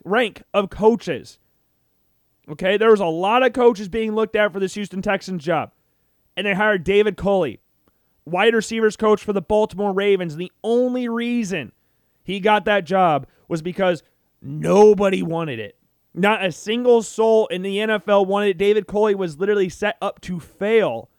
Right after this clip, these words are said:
because Deshaun Watson was going to opt out of the season. And when he announced he was opting out, then came all the sexual assault allegations with the massage parlors.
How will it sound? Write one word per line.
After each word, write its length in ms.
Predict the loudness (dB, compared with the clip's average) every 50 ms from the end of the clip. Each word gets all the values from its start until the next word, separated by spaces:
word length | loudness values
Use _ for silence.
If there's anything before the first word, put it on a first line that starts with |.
| _ _ _ _ _ _ _ _ _ _ _ _
because 480 | -8 -8 -6 -2 2 2 4 2 2 0
Deshaun 480 | -4 -6 -4 -4 -4 -2 0 0 0 2
Watson 640 | 2 2 2 2 0 -2 -6 -6 -6 -6 -6 -8 _ _ _ _ _ _ _ -2
was 260 | 2 2 2 2 0
going 280 | -2 0 0 0 0
to 160 | -2 -6 -6 -2
opt 300 | 2 2 2 0 0 -2
out 200 | 0 0 0 0
of 40 | -2
the 60 | -6
season. 560 | -8 -8 -8 -6 -6 -6 -6 -8 -10 -12 -16 _ _ _ _ _ _ _ -4
And 260 | -2 -2 -2 -2 -2
when 200 | -2 -2 -2 -2
he 220 | -2 -2 -2 -2 -2
announced 480 | -2 -4 -4 -2 -2 -2 -2 -4 -4
he 80 | -6 -4
was 140 | -4 -4 -2
opting 400 | 0 0 0 0 -2 -4 -4 -2
out, 160 | -2 -2 -2 -4
then 340 | -6 -2 0 0 0 -2 -4
came 280 | -8 -6 -6 -4 -2 -2
all 120 | -2 0
the 120 | 0 -2
sexual 440 | -4 -2 -2 -2 -2 -2 -2 -2 -2
assault 360 | -2 -2 -2 0 0 2 2 2
allegations 840 | 0 0 0 0 0 0 0 0 -2 -4 -6 -6 -6 -6 -8 -12 _ _ _ _ _ _ _ _ _ _ 2
with 200 | 4 4 4 4
the 60 | 0
massage 540 | -2 -2 -2 -2 0 2 2 2 2 0 -2
parlors. 560 | -4 -4 -2 -2 -2 -2 -6 -10 -18 -20 _